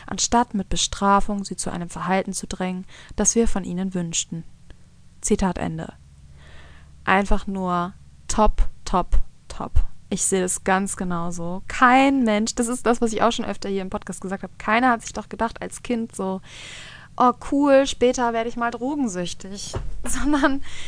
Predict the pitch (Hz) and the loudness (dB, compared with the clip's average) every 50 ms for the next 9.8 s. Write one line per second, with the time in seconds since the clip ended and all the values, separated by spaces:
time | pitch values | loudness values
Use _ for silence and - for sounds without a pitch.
0 | - - - - - - - - - - 277 254 240 262 277 285 - 285 262 247 | -6 -6 -6 -6 -8 -8 -8 -8 -6 -4 -2 0 2 2 2 2 0 0 0 0
1 | 220 262 302 - 320 277 262 262 - - 277 - - 269 233 226 233 220 - - | 0 0 0 0 0 -2 -2 -2 -2 0 0 0 2 2 2 2 0 -2 -2 0
2 | - 240 269 269 233 202 180 - - - 190 - - - - - - - - 311 | 2 4 4 4 2 0 -4 -6 -6 -8 -10 4 8 8 8 8 6 2 2 4
3 | 349 370 359 - - - 190 185 185 185 180 180 170 165 175 - - - - - | 4 4 2 0 -8 -12 -10 -10 -8 -8 -8 -8 -10 -10 -12 -14 -18 -20 -2 2
4 | 294 302 277 - - 294 262 - - - - - - - - - - - - - | 4 4 4 6 8 8 8 6 4 -2 -6 -12 -18 -20 -20 -20 -20 -18 -14 -12
5 | - - - - 214 - - 233 233 247 247 233 233 - - 233 220 214 214 208 | -8 -2 0 0 0 0 2 2 4 4 4 2 2 0 0 0 0 -2 -2 -4
6 | - - - - - - 214 202 226 226 - 226 208 208 - - - 247 233 226 | -4 -4 -4 -4 -4 -4 -4 -4 -2 -2 -4 -4 -6 -6 -6 -4 -2 0 0 0
7 | - 208 - - - 320 330 247 190 180 190 - - - - - - - - - | 0 0 -2 -2 -2 -2 -4 -4 -6 -8 -10 -12 -14 -16 -20 -20 -18 -18 -18 -12
8 | - - 214 208 208 220 254 277 269 214 175 175 - - - - - - - - | -2 0 0 2 2 2 2 2 2 0 -4 -8 -14 -18 -20 -20 -20 -20 -20 -20
9 | - - - - - - 220 226 220 220 220 214 214 214 208 208 | -20 -18 -18 -16 -2 2 4 4 6 4 4 4 2 0 -2 -4